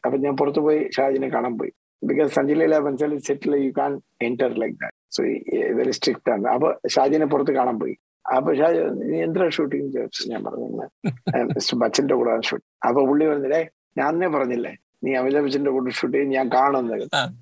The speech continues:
Speaker 1: അത് നടന്നതാ, എനിക്ക് സന്തോഷമായിരുന്നു പറഞ്ഞു. That was his blessing in a way. Shaji is a guy who believed in me, actually. Even when I did a film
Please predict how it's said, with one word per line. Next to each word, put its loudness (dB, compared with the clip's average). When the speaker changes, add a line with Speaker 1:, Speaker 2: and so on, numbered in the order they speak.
Speaker 1:
അത് 4
നടന്നതാ, 4
എനിക്ക് 0
സന്തോഷമായിരുന്നു 0
പറഞ്ഞു. -8
That 4
was 4
his 0
blessing 0
in -2
a -2
way. -2
Shaji 4
is 0
a 0
guy 0
who -2
believed 2
in 0
me, -4
actually. -6
Even 0
when 0
I -4
did 2
a 2
film 2